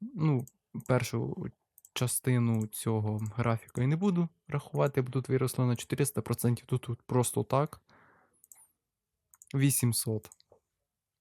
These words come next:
Що є набагато потужнішим за оці два разом взяті. Бо там Трамп що? На п'ятдесят процентів, і то біткоін,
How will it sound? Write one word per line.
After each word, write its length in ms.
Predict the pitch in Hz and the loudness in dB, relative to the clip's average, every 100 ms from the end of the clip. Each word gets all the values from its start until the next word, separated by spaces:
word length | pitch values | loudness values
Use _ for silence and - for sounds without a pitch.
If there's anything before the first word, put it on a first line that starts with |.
| - - - | -20 -12 -2
Що 140 | 143 | 2
є 220 | 135 123 - | 4 2 2
набагато 880 | 135 143 135 135 127 117 110 - 117 | 6 6 8 8 10 8 6 2 -4
потужнішим 1000 | - - - 170 175 135 120 127 113 117 _ _ _ - - _ _ - | -2 -4 2 6 8 6 2 -2 -4 -6 _ _ _ -20 -20 _ _ -6
за 360 | 117 120 120 - | 2 4 4 2
оці 440 | 117 - - 165 147 - _ _ _ _ | -4 -4 -2 -2 -2 -10 _ _ _ _
два 580 | 123 113 117 127 127 131 - _ _ _ _ _ _ _ _ _ _ _ _ _ _ _ - - _ | -4 -4 -2 -2 -2 -4 -10 _ _ _ _ _ _ _ _ _ _ _ _ _ _ _ -20 -20 _
разом 400 | 120 131 123 120 | 2 4 4 2
взяті. 600 | 110 110 113 - - 139 135 - _ - | 2 0 -2 -6 -16 -16 -18 -20 _ -10
Бо 100 | 123 | -6
там 220 | 123 117 | -4 -6
Трамп 420 | - 135 135 120 | -6 -6 -6 -8
що? 300 | - 165 165 - - | -4 -2 -2 -6 -6
На 100 | 131 | 0
п'ятдесят 460 | 127 120 - 127 | 0 0 -2 -6
процентів, 440 | - - 117 107 117 | -6 -4 -4 -2 -6
і 40 | |
то 180 | - 123 | 0 2
біткоін, 680 | 113 110 - 131 135 107 | 2 0 4 8 8 6